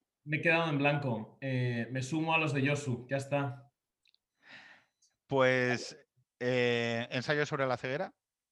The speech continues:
Speaker 2: ¿vale? No por, no porque me parezca tampoco, pero bueno, porque me lo paso muy bien leyéndolo. Y porque habla un poco de, mm,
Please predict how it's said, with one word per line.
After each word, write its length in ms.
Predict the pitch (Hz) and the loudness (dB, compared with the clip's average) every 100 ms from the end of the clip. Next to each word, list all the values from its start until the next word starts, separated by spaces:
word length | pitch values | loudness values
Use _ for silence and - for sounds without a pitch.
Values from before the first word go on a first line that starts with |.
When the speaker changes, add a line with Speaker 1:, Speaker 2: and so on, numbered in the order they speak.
| _ _ 123 | _ _ -6
Speaker 2:
¿vale? 260 | 123 139 - | -4 -4 -2
No 220 | 151 180 | 0 2
por, 260 | 147 135 - | 2 0 -8
no 680 | 143 110 135 170 175 180 | -20 -20 -20 -14 -4 0
porque 180 | 185 175 | 0 0
me 100 | 160 | -2
parezca 520 | 143 139 - 135 127 123 | -2 -4 -2 -2 -2 -4
tampoco, 520 | 113 123 120 123 123 | -6 -4 -2 -2 -2
pero 160 | 123 117 | -4 -2
bueno, 180 | 123 | -4
porque 180 | 104 104 | -4 -6
me 60 | 113 | -4
lo 60 | 127 | -2
paso 180 | 139 | -2
muy 160 | 127 113 | -2 -2
bien 140 | 107 | -2
leyéndolo. 440 | 101 101 98 92 - _ - - _ | -4 -4 -6 -8 -12 _ -20 -20 _
Y 120 | 131 | -6
porque 380 | 123 120 123 120 | -2 -2 0 2
habla 280 | 123 131 131 | 2 2 0
un 120 | 123 | 0
poco 340 | 131 123 131 | -6 -2 -2
de, 440 | 117 113 110 107 104 | 0 -2 -2 -4 -4
mm, 340 | 98 98 | -6 -8